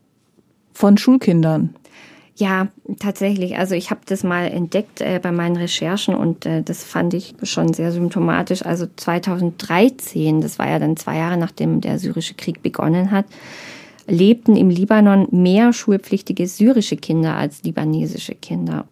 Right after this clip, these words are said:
Speaker 2: Das
Speaker 1: Das ist unglaublich.
Speaker 2: war und ist ja bis heute für das sowieso schon schlechte und marode Bildungssystem im Land eigentlich eine Mammutaufgabe, die ja nicht bewältigt werden kann.
Speaker 1: Mhm. Aber die Anzahl finde ich sehr spannend, weil die Libanesen weniger Kinder haben als die Syrer?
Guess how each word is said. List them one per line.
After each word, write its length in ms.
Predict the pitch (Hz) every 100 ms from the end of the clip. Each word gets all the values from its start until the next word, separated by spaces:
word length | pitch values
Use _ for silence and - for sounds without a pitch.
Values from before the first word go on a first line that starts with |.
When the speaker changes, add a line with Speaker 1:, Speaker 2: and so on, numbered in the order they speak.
| _
Speaker 2:
Das 160 | 156 -
Speaker 1:
Das 80 | -
ist 120 | -
unglaublich. 360 | 160 156 202
Speaker 2:
war 300 | 160 165 185
und 140 | 156 156
ist 140 | -
ja 60 | 156
bis 180 | 160 -
heute 260 | 165 170 160
für 160 | 156
das 180 | 165 160
sowieso 360 | 160 170 175 175
schon 200 | 165 165
schlechte 380 | - 160 -
und 60 | 160
marode 300 | 147 160 156
Bildungssystem 800 | 156 175 175 165 160 - - 160
im 100 | 156
Land 340 | 147 151 151 -
eigentlich 640 | 143 151 156 - - -
eine 300 | 139 - - -
Mammutaufgabe, 760 | 156 151 151 - 131 - 131 147
die 100 | 147
ja 120 | 135
nicht 240 | 139 -
bewältigt 480 | - - - - _
werden 200 | - -
kann. 240 | - - - -
Speaker 1:
Mhm. 220 | 254 185 175 _ _ _ _ _ _ -
Aber 160 | 190 185
die 180 | 170
Anzahl 320 | - 220 233 165
finde 220 | 180 165
ich 100 | - _
sehr 160 | - 165
spannend, 260 | 175 170 - - - -
weil 580 | 175 175 208 233 247 247 -
die 80 | 190
Libanesen 500 | 170 175 175 170 165
weniger 300 | 160 156 143
Kinder 340 | - 165 226
haben 160 | 285 285
als 220 | 277 -
die 80 | -
Syrer? 320 | 262 262 339